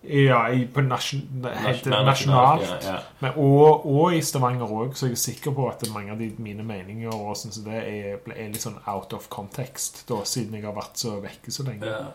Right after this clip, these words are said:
Speaker 2: nei, men ja. Ok, men la oss gå videre til to tusen og elleve da. Litt tilbake igjen, kanskje.
Speaker 1: Ja.
Speaker 2: Da åpnet Trykk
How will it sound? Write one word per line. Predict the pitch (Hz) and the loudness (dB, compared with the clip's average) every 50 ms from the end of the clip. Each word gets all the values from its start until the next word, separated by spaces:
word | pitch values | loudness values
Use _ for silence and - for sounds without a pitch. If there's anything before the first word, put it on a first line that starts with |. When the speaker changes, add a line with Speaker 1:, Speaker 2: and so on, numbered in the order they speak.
| - 123 | -16 -12
Speaker 2:
nei, | 117 104 107 | -10 -8 -8
men | 110 110 104 | -8 -8 -6
ja. | 101 107 113 110 - - - _ _ - | -6 -6 -6 -6 -8 -12 -16 _ _ 0
Ok, | 135 131 131 | 0 2 4
men | 135 131 135 139 143 | 4 6 6 6 6
la | 147 | 6
oss | 147 - - | 4 2 2
gå | 143 135 | 2 4
videre | 127 120 110 - 117 123 123 120 | 4 4 2 0 0 -2 -4 -4
til | - 113 101 98 98 95 95 95 95 95 92 95 - | -2 -2 -2 0 0 0 0 0 -2 -4 -6 -8 -10
to | - 113 | -10 -10
tusen | 110 110 104 - - 78 | -8 -8 -8 -8 -8 -6
og | 76 | -6
elleve | 90 87 85 85 117 123 | -6 -6 -6 -4 -4 -4
da. | 117 - - - - - | -4 -4 -8 -10 -8 -8
Litt | 117 113 - | -8 -6 -6
tilbake | - 98 90 87 92 - | -6 -4 -2 -4 -4 -4
igjen, | 113 107 110 107 | -6 -8 -8 -8
kanskje. | - - - - 90 87 - - _ | -10 -12 -10 -10 -10 -10 -12 -8 _
Speaker 1:
Ja. | 131 131 127 123 123 - - - _ _ - _ _ _ _ _ _ _ _ - _ _ - | 0 2 2 2 0 -4 -12 -20 _ _ -20 _ _ _ _ _ _ _ _ -20 _ _ -6
Speaker 2:
Da | 107 107 104 104 104 104 101 - | -4 -2 -2 0 2 0 0 2
åpnet | 107 110 110 - - 113 107 107 107 - | 0 -2 -2 -4 -6 -4 -2 -2 -2 -2
Trykk | - 113 113 110 - - - - | -4 -4 -4 -4 -6 -10 -16 -20